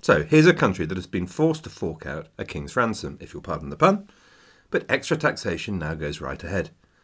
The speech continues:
A land tax or carriage at two shillings a hide was imposed, and a scutage imposed. Just to remind you, scutage, that's the tax knights pay instead of going to fight.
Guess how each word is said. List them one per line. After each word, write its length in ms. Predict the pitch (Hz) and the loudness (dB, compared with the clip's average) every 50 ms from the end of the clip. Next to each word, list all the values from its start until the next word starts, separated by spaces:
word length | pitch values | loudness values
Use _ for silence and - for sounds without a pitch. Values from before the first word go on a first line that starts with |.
| _ _ | _ _
A 60 | 76 | -4
land 300 | 80 101 131 139 135 127 | 2 4 4 4 4 4
tax 320 | - 151 151 156 - - - | 4 2 2 2 0 -6 -10
or 100 | 80 80 | -10 -8
carriage 580 | - - 113 110 107 101 - 113 107 92 - | -4 0 2 2 2 2 2 0 0 0 0
at 100 | 92 - | -6 -10
two 160 | - - 87 | -8 -6 -6
shillings 340 | 85 - - 80 78 82 80 | -6 -6 -6 -6 -6 -6 -6
a 80 | 90 78 | -6 -4
hide 260 | 92 101 98 104 101 | 0 2 2 2 2
was 160 | 101 95 87 | 0 -4 -4
imposed, 480 | 95 95 92 101 104 104 104 110 - - - - - - - - - _ _ | -6 -6 -4 -2 -2 -2 -2 -2 -6 -10 -18 -20 -20 -20 -20 -20 -20 _ _
and 120 | - 233 247 | -2 0 0
a 40 | 269 | 2
scutage 520 | - - - 202 - - - 78 - - | 0 2 2 0 0 0 -2 -8 -8 -8
imposed. 500 | 76 78 80 82 76 73 78 - - - _ _ _ _ _ _ _ _ _ _ _ _ _ _ _ _ _ _ _ _ _ | -10 -8 -6 -8 -8 -8 -10 -14 -18 -20 _ _ _ _ _ _ _ _ _ _ _ _ _ _ _ _ _ _ _ _ _
Just 180 | - 123 - | -6 -6 -2
to 80 | - 120 | 0 2
remind 300 | 120 160 190 185 160 120 | 4 6 8 8 8 8
you, 140 | 120 127 131 | 6 6 4
scutage, 640 | - - - 180 175 - - 117 113 113 - - - _ _ _ _ _ _ | 2 2 2 4 4 4 4 2 0 0 -2 -8 -10 _ _ _ _ _ _
that's 200 | - 143 - - | 0 0 0 0
the 120 | - - - | -8 -12 -8
tax 340 | - 117 113 - - - - | -2 -2 -2 -2 -4 -6 -4
knights 300 | 104 107 110 - - - | -2 -2 -2 -2 -4 -10
pay 340 | - - 85 80 85 87 - | -10 -8 -6 -6 -6 -6 -8
instead 280 | 104 95 - - 85 | -10 -8 -6 -6 -6
of 80 | 85 92 | -6 -6
going 160 | 82 78 78 | -8 -10 -10
to 60 | - | -10
fight. 340 | - - 113 80 76 - - | -2 0 0 0 0 -4 -10